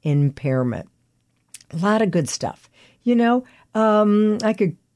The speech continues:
go on and on about that, but there are several different actions as enzyme inhibition. There are some studies on Parkinson's disease. So, one thing about gotu kola,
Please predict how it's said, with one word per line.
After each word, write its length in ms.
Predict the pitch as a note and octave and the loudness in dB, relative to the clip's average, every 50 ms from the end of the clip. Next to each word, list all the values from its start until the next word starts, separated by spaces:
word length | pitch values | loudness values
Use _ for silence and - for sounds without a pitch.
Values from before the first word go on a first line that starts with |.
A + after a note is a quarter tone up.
| _ D#3 A#2+ | _ -4 -2
go 200 | F#3+ G3 F#3+ - | 0 0 0 0
on 280 | - E3 F3+ G#3 G3+ | 0 0 2 2 2
and 140 | F3+ D3 C#3 | 2 0 -2
on 440 | - D3+ D3+ D#3 E3+ F3 D#3 C#3 C3+ | -2 0 0 2 2 2 2 0 0
about 300 | B2+ A#2+ C3+ B2+ B2 - | 0 0 0 -2 -2 -2
that, 180 | D3+ B2+ C3 | -4 -4 -2
but 120 | - D#3 C#3+ | -4 -4 -2
there 100 | D3+ C#3 | -2 -2
are 40 | C#3 | -2
several 380 | - - - A3 A#3 B3 G3 | -2 -2 -2 0 0 0 0
different 300 | D3 E3+ D#3+ - D#3+ - - | 0 -2 -4 -4 -8 -8 -6
actions 680 | - D3 D3+ D#3+ - - - F#3+ F3+ F3+ F#3 F3+ - - _ _ - _ _ _ _ | -4 -2 -2 -2 -4 -4 -2 0 2 2 0 0 -4 -12 _ _ -20 _ _ _ _
as 320 | D#3 D#3 D3 D3 C3+ - - _ | -2 0 0 0 -2 -4 -6 _
enzyme 600 | E3+ E3+ F#3 F#3+ F#3 G3+ F#3+ F#3 F#3+ F#3+ G3 F#3+ F#3+ F#3+ | 0 2 2 2 0 0 0 2 2 2 2 0 -2 0
inhibition. 760 | - F3+ E3+ D#3 C3 B2 D3+ D3+ - - A3+ A#3+ C4+ D4 D4+ - _ - _ _ _ _ _ | 0 0 0 0 0 0 0 -2 0 0 0 0 0 0 -2 -6 _ -20 _ _ _ _ _
There 200 | D#3+ D#3 D#3 D#3 | 0 0 0 0
are 80 | C#3+ | 0
some 260 | D3 - - D#3 D3 | -2 -2 0 0 0
studies 500 | D3+ C#3 - - D3 C#3+ D3 D#3+ D#3+ C#3 - | 0 -2 -2 -2 -2 0 2 0 0 -2 -4
on 260 | - - C#3 C3 B2+ | -4 -2 -2 -2 -2
Parkinson's 840 | - - - B2 B2 B2+ - F#3+ F#3 F3+ - - G3+ G3+ G3 F#3+ | -4 -6 -6 -4 -4 -4 -2 -2 -2 -2 0 -2 -2 -2 -2 -4
disease. 680 | - - G3 F#3 - G3+ G3 G3 G3 G3 G3+ G3 - - _ _ _ _ _ _ | -4 -4 -4 -2 0 0 2 2 2 0 0 -2 -6 -12 _ _ _ _ _ _
So, 380 | - - - G#3+ F3+ C#3 - - _ _ _ _ - _ _ _ _ _ _ _ _ _ _ _ _ _ _ _ | -6 -2 0 2 2 0 -2 -6 _ _ _ _ -20 _ _ _ _ _ _ _ _ _ _ _ _ _ _ _
one 240 | - G#3+ C4+ D#4 B3 | 0 0 0 2 2
thing 300 | A#3+ A#3 A3+ A#3 A#3 - | 2 2 2 2 0 0
about 380 | - E3+ - F#3 F#3 F#3 F#3+ | -2 -2 0 2 0 0 0
gotu 260 | F#3+ G3 G3 F#3+ F#3+ F#3+ | 0 0 2 2 2 0
kola, 580 | F#3+ - C4 C4 A#3+ F3 C#3+ - - F3+ G#3+ | 0 0 2 4 4 2 2 0 0 -2 -2